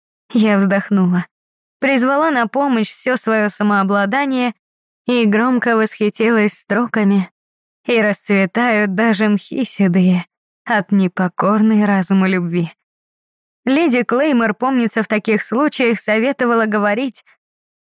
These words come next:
"То образ прозрачен и одновременно загадочен, свеж и исполнен вековой непреложной мудрости, а также взывает к внутренней духовности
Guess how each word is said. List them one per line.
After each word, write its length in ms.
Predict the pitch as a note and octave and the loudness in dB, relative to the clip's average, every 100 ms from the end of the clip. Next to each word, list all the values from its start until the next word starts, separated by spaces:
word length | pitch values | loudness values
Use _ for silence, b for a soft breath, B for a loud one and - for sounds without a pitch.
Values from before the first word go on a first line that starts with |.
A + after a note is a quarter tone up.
| _ - | _ -2
"То 380 | D4+ C4+ C4 | 0 2 2
образ 320 | C#4 A3 A3 - | 0 0 -2 -2
прозрачен 800 | G#3+ G#3+ A3 C#4+ C#4 - G3 F3 _ _ - | -2 0 0 -2 -2 0 0 0 _ _ -2
и 100 | A3+ | 0
одновременно 880 | A3 G3 G3 G3+ G#3 G#3 G#3 G3+ | 2 0 0 2 2 2 2 0
загадочен, 760 | G#3 G#3+ B3 C#4 F#3+ F3 F#3+ F#3 - _ _ _ _ _ | 0 -2 -2 -2 -2 -2 -2 -2 -4 _ _ _ _ _
свеж 600 | - A3+ G#3 F#3+ G3+ - | -6 0 2 2 0 0
и 140 | G3+ | -2
исполнен 560 | F#3 - A3 B3+ A#3+ A3+ | -2 -2 -2 0 0 2
вековой 540 | A3+ A3 A3 G#3+ A3+ | 0 0 -2 0 2
непреложной 760 | G#3 G3 G3+ G3+ G#3 G3 G3 F#3 | 2 0 0 0 0 0 0 0
мудрости, 800 | F#3+ C4 A3 G3+ - - F#3 F3+ _ _ _ - | 0 0 0 -2 -2 0 0 -2 _ _ _ -4
а 160 | G3 | -2
также 360 | G3 D#4+ B3+ B3+ | 0 -2 0 0
взывает 540 | A3 A#3 A3+ B3+ G3 | 0 0 0 0 -2
к 80 | - | -2
внутренней 520 | G#3 A3 G3+ G3 F#3+ | 0 0 0 2 2
духовности 920 | F#3 F#3 - A3+ A#3 F#3+ - G3 F#3 | 2 0 -2 0 2 0 0 0 0